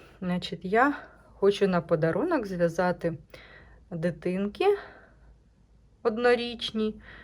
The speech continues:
ось такі шкарпетки. В мене є, е, залишки ось цієї Регії Твіт. І в мене є ось така пряжа.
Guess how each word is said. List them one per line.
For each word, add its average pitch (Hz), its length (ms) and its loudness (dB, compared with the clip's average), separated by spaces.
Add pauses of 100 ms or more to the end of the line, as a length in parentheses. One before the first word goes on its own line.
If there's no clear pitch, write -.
(160)
ось 220 200 2
такі 196 320 0
шкарпетки. 165 840 -4 (280)
В 185 180 -8
мене 233 360 2
є, 190 400 4 (520)
е, 175 240 2
залишки 180 880 4
ось 185 200 -4
цієї 180 840 0 (220)
Регії 160 560 4
Твіт. 156 640 -8 (600)
І 240 140 0
в 190 120 -2
мене 202 320 2
є 180 260 4
ось 185 260 0
така 170 380 0
пряжа. 202 680 4